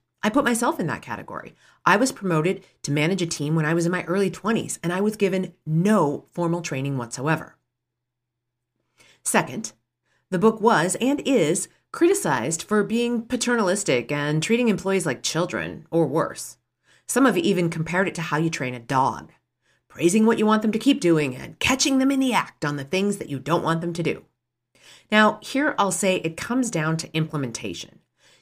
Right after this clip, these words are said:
You can take the spirit of acknowledging what you want more of and calling out what you want less of and implement it in a way that is condescending and disrespectful, or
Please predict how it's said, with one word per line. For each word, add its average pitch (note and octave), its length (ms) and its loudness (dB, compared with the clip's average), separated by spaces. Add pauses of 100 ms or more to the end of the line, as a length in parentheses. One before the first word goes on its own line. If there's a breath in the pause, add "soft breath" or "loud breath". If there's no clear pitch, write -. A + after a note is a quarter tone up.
You G#3+ 80 0
can A3+ 140 4
take A3+ 300 0
the D3+ 80 -4
spirit - 640 0
of D#3 160 2
acknowledging B2+ 720 -2
what C#3 160 -2
you C3+ 80 -4
want C3 200 -2
more A#2+ 240 -6
of F#3 320 0
and D#3+ 320 0
calling D#3+ 360 -2
out D3 180 0
what D#3+ 180 0
you D3 80 -4
want C#3+ 220 -2
less A3 240 0
of A2 240 -2
and F3+ 220 -4
implement G#3+ 420 2
it F#2 80 -6
in D#3 160 0
a C#3+ 60 -4
way D3 180 0
that D3+ 300 -4 (180)
is E3 520 2 (260)
condescending D3+ 520 -4
and B2+ 80 -6
disrespectful, B2+ 800 -4 (520 soft breath)
or G#3 440 2